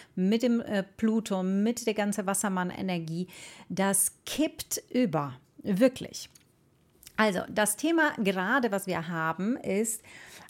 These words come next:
ähm, warum sich gerade die Beziehungen, die eigene Anziehungskraft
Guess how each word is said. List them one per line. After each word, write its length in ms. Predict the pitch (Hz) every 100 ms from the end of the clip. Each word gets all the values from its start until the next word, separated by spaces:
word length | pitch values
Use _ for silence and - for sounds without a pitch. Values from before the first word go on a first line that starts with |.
| -
ähm, 680 | 180 175 175 175 180 180 - - _ _ _ _ _ - _ _ _ -
warum 440 | 240 220 226 277
sich 200 | 294 269
gerade 380 | 240 214 220 220
die 80 | 196
Beziehungen, 1160 | 190 - - 262 269 220 180 160 151 175 277 - _ _ _ -
die 140 | 240 - -
eigene 640 | 247 285 285 277 262 262
Anziehungskraft 1700 | 240 262 240 - 208 175 - - - 170 151 254 - - - -